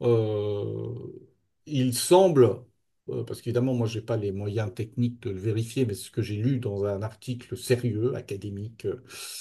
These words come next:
euh, c'est que de toute façon, en mille neuf cent soixante-trois,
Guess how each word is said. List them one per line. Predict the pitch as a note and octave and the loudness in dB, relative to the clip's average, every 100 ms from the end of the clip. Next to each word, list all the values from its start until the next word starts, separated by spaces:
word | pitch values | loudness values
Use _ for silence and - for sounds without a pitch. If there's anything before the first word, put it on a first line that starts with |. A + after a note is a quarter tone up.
| - _ - | -16 _ 0
euh, | B2 A#2 A2+ | 6 8 8
c'est | A2+ - B2 | 6 2 2
que | D3 | 4
de | C3+ C#3 | 4 4
toute | C3 C3 | 0 2
façon, | C3+ A#2+ - E3+ F#3+ G#3 G3 - | 4 4 4 4 6 4 2 2
en | C#3 B2+ | 4 6
mille | C3 E3 E3+ | 6 6 8
neuf | D3 | 6
cent | - D3+ | 2 -6
soixante-trois, | - C3+ A#2 A#2+ A#2 A#2+ - C3 B2+ - | -4 -4 0 2 2 0 4 6 6 2